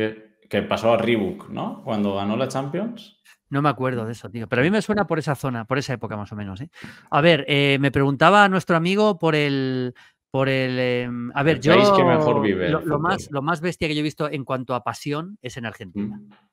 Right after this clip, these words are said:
Speaker 2: Yo he visto partidos de, de Liga Argentina y he visto una final de Copa Libertadores en la Bombonera y es una locura. Es una locura.
Speaker 1: Por encima de
Speaker 2: Y
Speaker 1: Inglaterra, ¿no?
Speaker 2: Sí, sí, sí, por encima de Ingla-, en cuanto a pasión pura, de, de locura y tal, por encima de Inglaterra, sí. Sí, sí. Y la mejor hinchada,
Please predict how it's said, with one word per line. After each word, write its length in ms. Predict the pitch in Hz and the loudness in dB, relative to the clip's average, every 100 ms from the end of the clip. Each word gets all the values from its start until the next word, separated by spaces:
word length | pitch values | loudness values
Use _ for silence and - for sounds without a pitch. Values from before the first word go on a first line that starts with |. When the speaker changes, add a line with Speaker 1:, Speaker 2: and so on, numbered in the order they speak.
| _ | _
Speaker 2:
Yo 240 | 120 135 139 | -4 -2 0
he 20 | |
visto 340 | 131 - 123 | -2 -4 -6
partidos 320 | 117 110 127 110 | -4 -6 -6 -8
de, 240 | 113 113 | -10 -12
de 140 | 117 120 | -10 -8
Liga 140 | 123 | -8
Argentina 600 | 113 120 110 139 156 165 _ _ _ _ | -10 -12 -10 -8 -8 -8 _ _ _ _
y 140 | - 139 | -2 0
he 40 | |
visto 200 | 139 - | 0 0
una 100 | 135 | -2
final 220 | 131 131 | 0 -2
de 60 | 120 | -2
Copa 160 | 120 120 | -2 -2
Libertadores 440 | 120 117 120 123 120 | -2 -2 -4 -4 -4
en 20 | |
la 60 | |
Bombonera 560 | 110 110 107 131 143 139 | -6 -4 -6 -6 -6 -6
y 100 | 113 | -6
es 100 | 107 | -8
una 200 | 110 98 | -6 -6
locura. 400 | 95 95 87 - _ _ _ | -6 -10 -16 -16 _ _ _
Es 80 | 110 | -6
una 140 | 101 | -4
locura. 320 | 92 - 92 | -4 -6 -6
Speaker 1:
Por 120 | - 101 | -2 0
encima 360 | 101 110 110 | 2 2 2
de 100 | 107 | 2
Speaker 2:
Y 20 | 104 | 2
Speaker 1:
Inglaterra, 460 | 98 87 - 82 | 0 -4 -6 -8
¿no? 340 | 98 143 - _ _ _ _ _ | -8 -10 -16 _ _ _ _ _
Speaker 2:
Sí, 200 | - 185 | 6 6
sí, 160 | - 139 | 6 -2
sí, 180 | 127 120 | -4 -4
por 120 | 120 | -4
encima 200 | 113 139 | -2 -2
de 20 | |
Ingla-, 180 | 120 131 | 0 0
en 80 | 131 | 2
cuanto 240 | 143 139 | 2 2
a 60 | 123 | -2
pasión 400 | 139 - 196 175 | -2 -2 -2 -2
pura, 520 | 185 202 180 180 175 | 0 2 2 2 -2
de, 120 | 156 | -4
de 160 | 143 143 | -4 -2
locura 420 | 127 - 196 180 | -2 0 0 2
y 60 | 156 | 2
tal, 160 | 180 | 0
por 80 | 160 | 0
encima 180 | 123 131 | -2 -2
de 60 | 123 | -2
Inglaterra, 440 | 104 98 101 95 | -4 -6 -8 -10
sí. 220 | - 104 _ - _ | -12 -16 _ -20 _
Sí, 160 | - 117 | -10 -6
sí. 180 | 120 - - - | -6 -8 -18 -8
Y 100 | - | 2
la 120 | 135 135 | 6 6
mejor 280 | 127 175 | 6 6
hinchada, 460 | 214 196 - 202 | 4 4 4 6